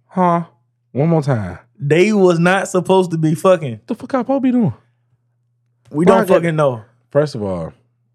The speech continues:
Speaker 1: God.
Speaker 2: No, no, no, no. Just them at that time.
Speaker 1: Just hold on, hold
Speaker 2: But
Speaker 1: on, just, just hold
Speaker 2: go
Speaker 1: on.
Speaker 2: ahead.
Speaker 1: Let me, let me talk to my mans. God,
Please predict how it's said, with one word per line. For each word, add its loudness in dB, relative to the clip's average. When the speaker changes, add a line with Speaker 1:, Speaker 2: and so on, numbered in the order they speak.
Speaker 1:
God. -4
Speaker 2:
No, 2
no, 0
no, -2
no. 0
Just -4
them 2
at -4
that -4
time. -4
Speaker 1:
Just -6
hold -4
on, -6
hold 0
Speaker 2:
But 2
Speaker 1:
on, -6
just, -4
just -16
hold -6
Speaker 2:
go 0
Speaker 1:
on. -2
Speaker 2:
ahead. -6
Speaker 1:
Let -8
me, -10
let -14
me -14
talk -12
to -18
my -12
mans. -16
God, -4